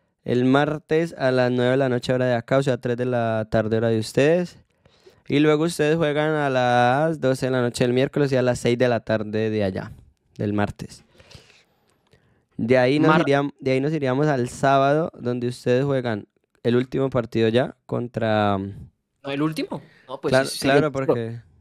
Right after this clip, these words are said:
Speaker 2: Sería martes.
Speaker 1: Ah, no, no, el último es contra Brasil después. Ah, pero ustedes lo juegan todos seguidos y ya descansan el último.
Speaker 2: Ah,
Speaker 1: Bien,
Speaker 2: bacán.
Speaker 1: me gusta.
Speaker 2: Qué bien. Eso es,
Speaker 1: Buen,
Speaker 2: eso es de
Speaker 1: buen
Speaker 2: eso.
Speaker 1: calendario.
Speaker 2: Buen calendario, ajá, buen calendario.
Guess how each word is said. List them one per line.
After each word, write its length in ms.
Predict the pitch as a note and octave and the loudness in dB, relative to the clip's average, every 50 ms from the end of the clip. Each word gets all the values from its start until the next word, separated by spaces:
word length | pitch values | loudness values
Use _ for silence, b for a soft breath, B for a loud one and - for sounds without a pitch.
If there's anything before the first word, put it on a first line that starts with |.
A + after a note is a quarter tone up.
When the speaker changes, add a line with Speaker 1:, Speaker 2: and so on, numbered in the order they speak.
| _ _ _ _ _ _ _ _ _ _ _ _ _ _ _ _ _ _ _ _ _ | _ _ _ _ _ _ _ _ _ _ _ _ _ _ _ _ _ _ _ _ _
Speaker 2:
Sería 320 | _ - D3+ D3+ - - - | _ -6 -4 -4 -4 -6 -8
martes. 760 | C3+ D3 C#3+ D3+ F3+ G3+ G3 - B3 B3+ B3+ B3 - - - | -4 0 2 2 2 2 4 4 4 4 4 2 -2 -2 0
Speaker 1:
Ah, 120 | F3 G3 | 0 2
no, 340 | F3 F#3+ G3+ F3+ C#3+ B2+ A#2+ | 2 2 2 2 0 0 -2
no, 300 | C3 C3+ D3 D#3 C#3+ C3+ | -2 0 0 2 2 0
el 140 | C3 B2+ C3 | 0 0 -2
último 340 | C#3 D3 - E3 D#3 D3+ C#3 | -2 -2 -4 -6 -6 -4 -6
es 100 | C3+ - | -6 -6
contra 300 | - C#3+ C#3+ - D3 C#3 | -6 -4 -2 0 0 2
Brasil 320 | B2+ A#2 A2+ A2+ - A#2 | 2 0 0 -2 -4 -4
después. 300 | A2+ A#2 B2+ - B2+ B2+ | -4 -4 -4 -2 -2 0
Ah, 120 | B2+ C#3 D3+ | 2 0 2
pero 140 | - D#3+ D3+ | 2 0 -2
ustedes 220 | C#3+ - C#3+ D3 | 0 0 0 0
lo 80 | E3 F3 | 0 0
juegan 260 | D#3 C3+ C#3 C#3+ D#3+ | 0 -2 -2 -4 -4
todos 240 | - - D#3 D#3+ D#3+ | -4 -2 -2 -2 -2
seguidos 460 | - D#3 C3+ B2 B2+ C3+ C#3+ D#3 E3+ E3+ | -2 -4 -6 -2 0 2 2 2 2 0
y 80 | D3 | 0
ya 140 | B2 B2 A#2+ | 0 2 2
descansan 420 | B2+ C3+ - C3 C3 C#3 C#3+ C3+ | 0 0 -2 -4 -4 -2 -2 -2
el 140 | C3+ B2+ A2+ | 0 2 2
último. 480 | A#2 B2+ C3+ - - A2 G#2 G2 G#2 - _ _ - | 2 2 0 -2 -4 -4 -4 -4 -6 -10 _ _ 2
Speaker 2:
Ah, 260 | D3 D3 - - D#3 | 6 6 8 6 6
Speaker 1:
Bien, 20 | |
Speaker 2:
bacán. 300 | C3+ A#2+ B2 - - C#3+ D3 - _ | 4 0 -4 -6 -6 -6 -6 -6 _
Speaker 1:
me 100 | A#2 A2 | -4 0
gusta. 280 | A2 A#2+ C#3+ E3+ D#3 D3+ | 2 2 0 0 -2 -4
Speaker 2:
Qué 40 | |
bien. 160 | D3 C3+ C#3 C#3+ - _ _ _ - B2+ B2 - C#3 C3 B B B B B C#3+ | -8 -8 -8 -10 -14 _ _ _ -20 -20 -18 -16 -18 -18 B B B B B 2
Eso 240 | D#3 E3+ F3 A#2 G3+ | 4 6 6 8 6
es, 60 | B2 | 6
Speaker 1:
Buen, 100 | A#2+ - | 6 6
Speaker 2:
eso 120 | - G3 | 4 4
es 60 | G3+ F#3 | 4 4
de 60 | F3+ | 4
Speaker 1:
buen 120 | - - | 4 4
Speaker 2:
eso. 60 | - | 4
Speaker 1:
calendario. 640 | - D3 D3 C3+ B2+ A#2+ B2+ C3 B2 A#2+ A2 - - - - - - - _ _ _ - | 2 0 0 0 0 0 0 0 0 -2 -4 -4 -8 -12 -18 -20 -20 -20 _ _ _ -20
Speaker 2:
Buen 140 | - D#3+ E3 | -14 -8 -4
calendario, 460 | F3+ F3+ E3+ D#3 D3+ D3+ D3 C3 B2 | -2 0 0 2 2 2 2 2 0
ajá, 160 | A#2+ - C#3 A#2+ | -4 -6 -6 -4
buen 180 | B2+ C#3+ D3 | -2 0 0
calendario. 380 | C#3 D3+ C#3 C3+ C3 B2 A#2 | 0 0 0 0 -2 -4 -6